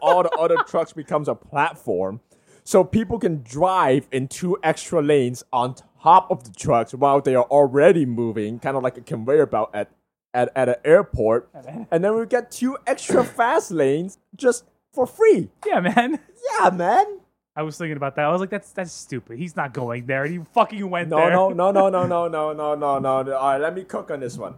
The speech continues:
Speaker 1: right? Let me cook on
Speaker 2: I
Speaker 1: this
Speaker 2: thought
Speaker 1: one.
Speaker 2: you, okay.
Speaker 1: We can
Speaker 2: Adding
Speaker 1: have
Speaker 2: seasoning, right?
Speaker 1: ramps,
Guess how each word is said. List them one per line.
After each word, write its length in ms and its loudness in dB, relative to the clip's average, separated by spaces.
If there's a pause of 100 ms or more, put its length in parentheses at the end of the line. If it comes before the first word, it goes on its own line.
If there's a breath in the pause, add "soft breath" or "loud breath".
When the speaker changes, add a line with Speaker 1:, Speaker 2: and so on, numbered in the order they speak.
Speaker 1:
right? 260 -4
Let 120 -6
me 80 -10
cook 220 -2
on 80 2
Speaker 2:
I 20 4
Speaker 1:
this 80 0
Speaker 2:
thought 80 4
Speaker 1:
one. 120 2
Speaker 2:
you, 140 -8 (120)
okay. 280 -6 (760)
Speaker 1:
We 80 -12
can 140 0
Speaker 2:
Adding 140 4
Speaker 1:
have 100 0
Speaker 2:
seasoning, 320 -2
right? 120 8
Speaker 1:
ramps, 380 0